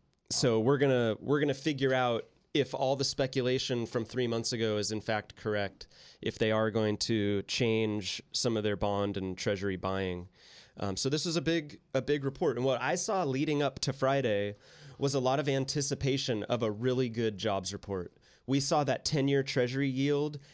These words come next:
get all the way up to three percent. In fact, I think it peaked at three point zero zero five percent, which is, I don't know the last time it was above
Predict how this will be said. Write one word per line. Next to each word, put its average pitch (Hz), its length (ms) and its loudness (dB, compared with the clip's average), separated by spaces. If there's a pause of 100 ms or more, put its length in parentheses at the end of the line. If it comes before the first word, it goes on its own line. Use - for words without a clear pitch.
(100)
get 139 240 0
all 131 180 2
the 156 80 0
way 147 180 2
up 139 140 -2
to 123 140 0
three 127 320 -2
percent. 135 600 0
In 120 100 -2
fact, 117 240 -2
I 113 80 2
think 127 240 -2
it - 140 -6
peaked 127 400 -2
at - 160 0 (360)
three 131 200 -4
point 127 400 -2
zero 127 260 0
zero 120 320 2
five 113 420 2
percent, 120 480 0 (400)
which 123 220 -2
is, 117 300 0
I 127 80 0
don't 127 120 0
know 127 120 2
the 110 80 0
last 110 300 0
time 113 200 0
it 110 80 -2
was 107 120 -4
above 107 280 -2